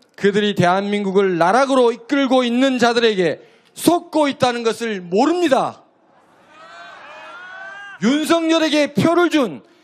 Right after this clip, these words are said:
그들의 잘못된 선택으로 인한 이 혼란과 손실을 깨닫지 못하고 있는 어리석은 사람들입니다. 그리고 속고 있는 그들의 성품은 어떻습니까?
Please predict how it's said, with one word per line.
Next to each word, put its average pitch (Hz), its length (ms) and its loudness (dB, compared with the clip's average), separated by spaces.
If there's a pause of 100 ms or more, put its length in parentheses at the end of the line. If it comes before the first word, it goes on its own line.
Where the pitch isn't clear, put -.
(260)
그들의 269 480 2
잘못된 330 680 0
선택으로 320 600 2
인한 294 340 0 (460)
이 359 300 4
혼란과 339 680 2
손실을 320 600 0 (340)
깨닫지 254 680 -2 (580)
못하고 220 560 2
있는 202 340 -4
어리석은 190 640 -6
사람들입니다. 139 840 -4 (2500)
그리고 208 320 2
속고 226 400 0
있는 202 300 -6
그들의 185 500 0
성품은 175 580 -6
어떻습니까? 143 840 -6